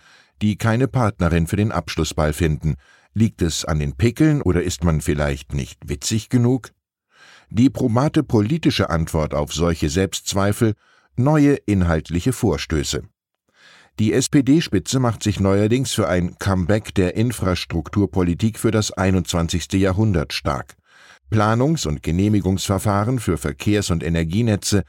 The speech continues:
müssten beschleunigt, das Bildungs- und das Gesundheitssystem modernisiert werden. Wörtlich heißt es:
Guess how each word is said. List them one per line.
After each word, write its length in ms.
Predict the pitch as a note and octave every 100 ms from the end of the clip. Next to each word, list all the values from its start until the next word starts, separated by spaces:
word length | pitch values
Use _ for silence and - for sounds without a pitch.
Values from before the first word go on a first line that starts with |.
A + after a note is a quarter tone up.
| _ _ -
müssten 380 | F#2 - A#2+
beschleunigt, 760 | B2 A2+ A#2+ B2+ B2 F#2 D2 -
das 220 | D2+ -
Bildungs- 500 | - B2+ C#3+ D3 B2+
und 100 | A2
das 200 | F2 -
Gesundheitssystem 1000 | E2 D#2 D3+ B2+ F2 - E2 - F#2+ F#2
modernisiert 760 | E2 E2 D#2+ F2 F#2 G2+ A#2+ F2+
werden. 320 | D#2+ C2+ - _ _ _ - - -
Wörtlich 540 | G2 C3 - E3+ -
heißt 280 | F2 D#2+ -
es: 180 | A#2